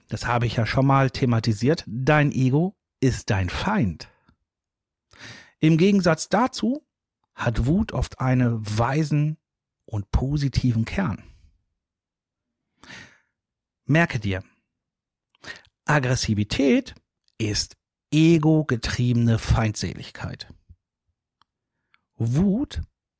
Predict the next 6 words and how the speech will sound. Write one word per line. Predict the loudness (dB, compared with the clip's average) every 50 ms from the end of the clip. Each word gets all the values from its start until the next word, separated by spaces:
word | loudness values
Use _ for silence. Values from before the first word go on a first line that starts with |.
| _ _ _ _ _
ist | -4 -2 -2 -2 -6 -6 -2
dein | 0 2 2 2 2 4 4 2 2 2
wichtiger | 0 -2 -2 -2 -2 -2 0 0 -2 -2
Kompass. | -2 -4 -4 -2 -2 -2 -2 -4 -4 -6 -8 -10 -18 -20 _ _ _ _ _ _ _ _ _ _ _ _ _ -20 -20 -20 -20 -20 -20 -20 -20 _ 0
Wenn | 2 4 4 6 6
du | 4 4 4 2